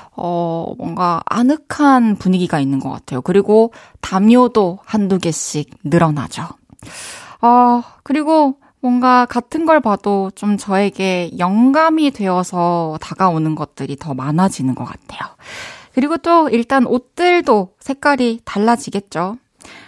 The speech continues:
눈에 띄게 달라지는 걸 볼 수 있는 것 같아요. 가을권에 들어선 구월의 첫날, 오늘도 두 시간 동안 저랑 이런저런 이야기 많이 나눠요.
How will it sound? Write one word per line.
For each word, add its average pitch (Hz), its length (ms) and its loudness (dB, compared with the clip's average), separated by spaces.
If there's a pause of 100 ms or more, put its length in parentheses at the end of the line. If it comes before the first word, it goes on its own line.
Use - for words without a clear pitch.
(140)
눈에 233 240 4
띄게 208 600 -2
달라지는 180 560 -2
걸 165 140 -4
볼 170 220 -4
수 - 160 -10
있는 165 220 0
것 196 100 -6
같아요. 175 580 -10 (800)
가을권에 302 760 2
들어선 262 580 2
구월의 180 360 0
첫날, 269 500 2 (300)
오늘도 226 480 2
두 190 100 -8
시간 208 300 -2
동안 196 440 2
저랑 170 360 -2
이런저런 190 560 0
이야기 147 480 0
많이 156 280 -2
나눠요. 135 480 -4